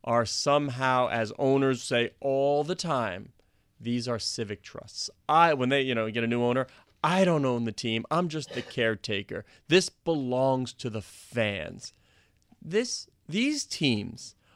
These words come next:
are nothing more than any other business in town. Business ain't good. Guess what? You close the shop, you go somewhere else, perhaps. That's what they are.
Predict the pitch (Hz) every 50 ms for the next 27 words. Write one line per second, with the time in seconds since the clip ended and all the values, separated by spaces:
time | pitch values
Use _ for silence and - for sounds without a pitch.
0 | _ _ _ _ - 139 131 127 123 123 131 139 151 156 - - 175 170 175 170
1 | 156 131 123 120 120 117 120 120 117 107 113 110 - - - 120 127 135 143 147
2 | 147 - - 123 117 120 120 113 101 - 117 113 107 113 110 110 107 - - -
3 | 107 101 98 - - 101 - - - - _ _ _ _ _ _ _ _ _ _
4 | _ _ - 123 117 127 131 131 123 147 156 160 160 156 180 220 240 262 262 254
5 | 214 226 - _ _ _ _ _ _ _ - 120 120 - - 120 101 - - _
6 | _ _ _ _ 110 104 - - - 113 117 135 165 202 214 214 202 175 190 190
7 | - - 190 190 185 190 - - 117 110 101 123 127 123 117 - 139 123 120 120
8 | 117 110 107 104 101 - - - - 101 90 98 - - - - _ _ _ _
9 | _ _ - 110 123 131 139 - - 151 - - 139 123 104 - - -